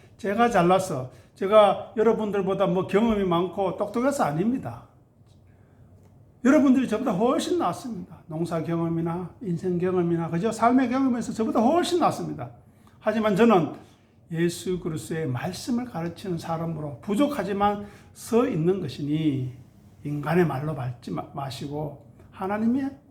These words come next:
말씀하시는 걸로, 하나님의 말씀으로 예수 그리스도와 함께 지금 여기 우리에게, 나에게 하시는 말씀으로 받-, 받을 때 그때 은혜가 되는 것입니다. 그때 하나님의 역사가 있는 것입니다.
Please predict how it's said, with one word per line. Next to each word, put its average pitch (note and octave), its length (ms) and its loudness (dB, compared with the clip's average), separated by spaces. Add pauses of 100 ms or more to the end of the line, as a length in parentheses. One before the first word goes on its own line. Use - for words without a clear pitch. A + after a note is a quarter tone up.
말씀하시는 E3 680 -8
걸로, - 140 -18 (440)
하나님의 C4 560 6
말씀으로 A3+ 840 2 (220)
예수 A3 360 2
그리스도와 G3 320 0
함께 A3+ 360 2
지금 A#3 360 0 (160)
여기 A3+ 540 6 (300)
우리에게, E3 880 2 (180)
나에게 F#3 540 0
하시는 E3 340 -4
말씀으로 D3 500 -8
받-, F#3 300 -2
받을 - 380 6
때 B2+ 280 -8 (400)
그때 A#3 380 -6
은혜가 F#3+ 380 -2
되는 C3+ 240 -8
것입니다. D3 480 -10 (360)
그때 G#3 760 2 (160)
하나님의 F3 420 0
역사가 D#3+ 440 -8
있는 D3+ 280 -8
것입니다. - 440 -14